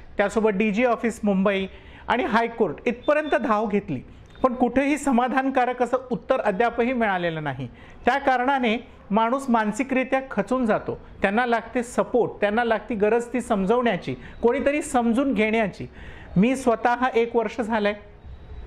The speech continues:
लिंग परिवर्तन करून. आम्ही यांच्या भावना समजू शकतो आणि त्यांना मदतही करायला तयार आहोत. आज आम्ही दोघं मिळून मुख्यमंत्र्यांना अर्ज देणार आहोत, उपमुख्यमंत्र्यांना अर्ज देणार आहोत,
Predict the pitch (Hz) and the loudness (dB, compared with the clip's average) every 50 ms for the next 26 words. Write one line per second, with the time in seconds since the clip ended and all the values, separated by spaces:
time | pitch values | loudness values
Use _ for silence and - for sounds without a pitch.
0 | - - - - 190 208 233 247 254 247 - 220 214 208 208 202 208 - 220 220 | -10 -4 0 2 4 4 4 4 2 2 2 2 4 2 2 2 2 0 0 2
1 | 208 208 202 202 214 226 - - - - - - 214 226 254 277 269 262 247 285 | 2 2 2 2 2 -2 -4 -12 -18 -4 -2 0 2 2 2 2 2 0 2 0
2 | 277 233 254 247 240 247 277 277 277 - 240 220 214 214 277 - - 226 - - | 2 2 2 2 2 2 0 -2 0 -2 -2 -2 0 -2 -4 -2 0 -2 -2 -2
3 | - - 139 - - 180 190 208 220 214 233 220 220 247 233 202 190 190 226 247 | -4 -4 -4 -2 -2 -2 -2 -2 0 0 0 2 2 0 2 2 2 4 2 2
4 | 240 277 262 294 277 - 247 226 220 208 208 202 208 196 170 160 151 147 143 135 | 2 0 0 0 0 0 0 0 2 0 -2 0 0 0 0 0 0 -2 -4 -6
5 | 151 143 - - - - - - - - - - 208 233 254 247 226 226 220 226 | -6 -10 -12 -14 -20 -20 -20 -20 -20 -4 0 0 0 2 2 0 0 0 2 2
6 | 240 240 247 262 247 - - - - - - - - - - - - 190 233 247 | 2 2 0 -2 -4 -8 -14 -16 -16 -18 -18 -16 -16 -16 -14 -2 2 2 4 4
7 | 226 269 285 277 269 240 214 196 190 180 - - - - - - - - - - | 4 2 2 2 2 0 2 0 -2 -4 -8 -14 -18 -20 -18 -18 -18 -16 -16 -14
8 | - - - 208 208 196 208 - 254 233 233 233 214 240 226 233 233 233 - 190 | -14 -2 2 2 2 2 2 2 2 4 2 2 2 0 2 2 2 2 2 0
9 | 190 190 185 226 226 226 220 214 220 214 208 202 185 214 220 - - - - - | 0 2 2 2 2 2 2 2 0 0 -2 -2 -4 -6 -8 -10 -14 -20 -20 -20
10 | - - - - 202 165 - 254 254 262 254 - - 269 254 254 240 233 254 247 | -20 -14 -4 -2 -2 0 2 2 2 0 0 0 -2 0 2 2 2 2 2 0
11 | 254 240 254 254 233 220 214 220 220 208 220 214 208 208 202 202 190 208 214 | 2 2 2 2 2 0 0 0 0 0 0 0 0 -2 -2 -4 -6 -6 -10